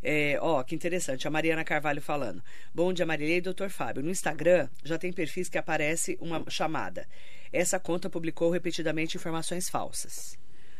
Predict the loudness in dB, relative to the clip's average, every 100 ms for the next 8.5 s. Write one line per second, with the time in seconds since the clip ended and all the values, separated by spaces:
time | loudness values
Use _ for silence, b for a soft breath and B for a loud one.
0 | -4 -4 -4 -4 -4 0 2 2 2 2
1 | 0 0 0 2 2 2 2 2 2 0
2 | -2 -2 0 -2 0 -2 -2 -2 -2 -2
3 | -2 -2 -4 -2 -4 0 0 0 0 -2
4 | 0 -2 -2 -2 -2 -2 0 -2 -2 -4
5 | -2 0 0 0 0 -2 b b b b
6 | 2 2 2 0 -2 0 0 0 -2 -2
7 | -2 -2 -2 -2 -2 0 0 0 -2 -2
8 | -2 0 0 0 -4